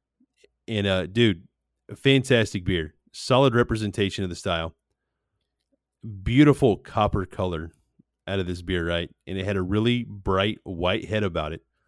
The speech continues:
And, uh, me being an I P A guy, you know, that's my go-to style. Uh, this is an A P A, of course, not an I P A, but I'm a hophead. Super hoppy beer, great bitterness, not over the top. I think it's a, a very, I'm gonna,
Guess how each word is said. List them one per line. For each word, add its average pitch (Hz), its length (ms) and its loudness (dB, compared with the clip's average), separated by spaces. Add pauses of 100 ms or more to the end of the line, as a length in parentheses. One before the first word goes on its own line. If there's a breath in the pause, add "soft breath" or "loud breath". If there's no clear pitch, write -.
(520)
And, 95 160 -4
uh, 87 160 -2
me 117 180 2
being 123 240 2
an 110 80 -2
I 107 140 -2
P 113 220 -2
A 120 100 2
guy, 95 200 -2
you 92 120 -6
know, 95 80 -6
that's 98 220 -6
my 104 80 -4
go-to 101 360 -4
style. 95 500 -4 (360)
Uh, 90 140 -6
this 101 200 -8
is 110 100 -8
an 113 120 -8
A 147 160 -4
P 135 220 -6
A, 92 100 -4
of 90 100 -12
course, 92 220 -12
not 107 100 -8
an 101 80 -8
I 107 140 -6
P 101 240 -10
A, 82 100 -8
but 82 200 -14 (280)
I'm 101 120 -10
a 107 60 -4
hophead. 95 440 -6 (720)
Super 131 440 -4
hoppy 104 340 0
beer, 82 360 -10 (840)
great 110 420 -4
bitterness, 90 520 -6
not 104 240 -2
over 165 200 0
the 180 100 -4
top. 90 360 -6
I 87 100 -10
think 113 220 -8
it's 110 140 -8
a, 92 220 -2
a 95 120 -6
very, 101 480 -6
I'm 101 80 -10
gonna, 98 200 -6